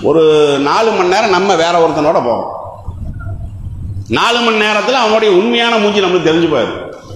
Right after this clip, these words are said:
இவனை நான் நல்லவன் நினைச்சேன், ஆனா இவ்வளவு மோசமானவனா இருக்கிறானே, ரொம்ப ரொம்ப கேடு கட்டவனா இருக்கிறானே, சாலிகானவன் மாதிரி இருந்தானே,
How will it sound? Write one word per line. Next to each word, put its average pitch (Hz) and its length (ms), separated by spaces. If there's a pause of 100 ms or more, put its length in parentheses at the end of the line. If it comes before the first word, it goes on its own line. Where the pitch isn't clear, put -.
இவனை 156 220
நான் 156 240
நல்லவன் 208 380
நினைச்சேன், 165 420
ஆனா 175 160
இவ்வளவு 247 500
மோசமானவனா 226 480
இருக்கிறானே, 208 360 (640)
ரொம்ப 226 260
ரொம்ப 269 180
கேடு 254 280
கட்டவனா 240 300
இருக்கிறானே, 220 400 (720)
சாலிகானவன் 269 640
மாதிரி 269 240
இருந்தானே, 226 360